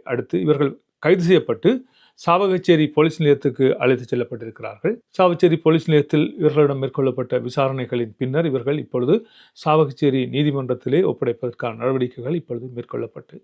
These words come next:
இருக்கிறது. பார்த்தீர்களானால் எமது கலாச்சாரம் எங்கே போய் கொண்டிருக்கிறது. இதற்கு சிறு தினங்களுக்கு முன்னர் கூட நாங்கள் ஒரு விடயத்தை பார்த்திருந்தோம். சிறு பெண்களை விபச்சாரத்துக்கு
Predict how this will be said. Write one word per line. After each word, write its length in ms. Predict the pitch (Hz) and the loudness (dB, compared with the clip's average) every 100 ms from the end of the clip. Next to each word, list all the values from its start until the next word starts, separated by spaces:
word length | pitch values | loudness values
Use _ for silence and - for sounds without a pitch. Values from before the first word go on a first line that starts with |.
| _ | _
இருக்கிறது. 480 | 131 - 127 135 - - | -10 -6 -6 -6 -6 -2
பார்த்தீர்களானால் 680 | 151 135 139 131 123 139 196 | 0 0 -2 -2 -4 -8 -8
எமது 280 | - 123 120 | -8 -8 -6
கலாச்சாரம் 600 | - 139 135 - 123 127 | -2 0 0 -4 -6 -6
எங்கே 260 | 151 139 139 | -8 -2 -2
போய் 180 | 131 120 | -2 -6
கொண்டிருக்கிறது. 520 | 123 113 113 131 131 | -8 -10 -8 -6 -4
இதற்கு 340 | 135 - 135 | -4 -4 -6
சிறு 260 | 139 160 160 | -4 0 2
தினங்களுக்கு 680 | 143 139 135 131 139 123 - | 2 0 0 0 -2 -4 -8
முன்னர் 440 | 190 147 170 170 | -4 0 4 2
கூட 200 | - 139 | 0 0
நாங்கள் 360 | 160 131 127 123 - - _ _ | 0 0 -4 -4 -8 -20 _ _
ஒரு 440 | - 135 123 135 - _ | -2 0 0 -2 -12 _
விடயத்தை 440 | - 143 151 147 131 | 2 4 4 2 0
பார்த்திருந்தோம். 640 | 135 135 143 127 131 202 - _ _ | 0 0 -2 0 0 0 -4 _ _
சிறு 440 | - 165 185 233 | 0 4 6 4
பெண்களை 640 | 190 156 165 151 170 208 170 | 4 2 4 2 2 -4 -2
விபச்சாரத்துக்கு 800 | 139 165 165 147 135 - 131 | 2 4 4 2 0 -2 -4